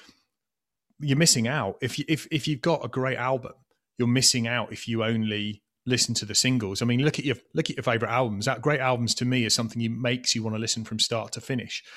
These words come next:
That joy of, like, I know I, I know I love an album where when I'm listening to something, a-, as I start to get into the end, end of one of the songs, I already am getting excited 'cause I know the next one's coming in.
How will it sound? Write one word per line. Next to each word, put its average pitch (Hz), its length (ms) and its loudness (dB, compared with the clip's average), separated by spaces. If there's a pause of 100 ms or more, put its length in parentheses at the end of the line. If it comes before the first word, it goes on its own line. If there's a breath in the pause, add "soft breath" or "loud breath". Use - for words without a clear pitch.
(260 loud breath)
That 123 240 0
joy 123 260 2
of, 107 120 -2
like, 107 280 -4
I 123 60 -2
know 120 220 4
I, 113 180 0
I 123 80 0
know 120 160 2
I - 20 2
love 110 160 0
an 110 60 -4
album 107 320 -4
where 101 240 -10
when 104 140 -8
I'm 104 100 -4
listening 117 280 0
to 110 100 -4
something, 110 460 -6 (840 loud breath)
a-, - 120 -8 (100)
as 123 120 2
I 131 60 4
start 117 300 2
to - 80 -8
get 120 100 0
into 120 140 -6
the 123 100 0
end, 113 240 -2 (220)
end 120 160 2
of 110 100 -2
one 113 140 0
of 107 60 -2
the 107 80 -2
songs, 117 340 2
I 107 120 0
already 120 400 2
am 113 60 2
getting 113 220 0
excited 113 500 -2
'cause - 140 -2
I 110 40 0
know 113 140 0
the 107 80 -2
next 117 300 -2
one's 110 160 -2
coming 110 320 -4
in. 98 240 -6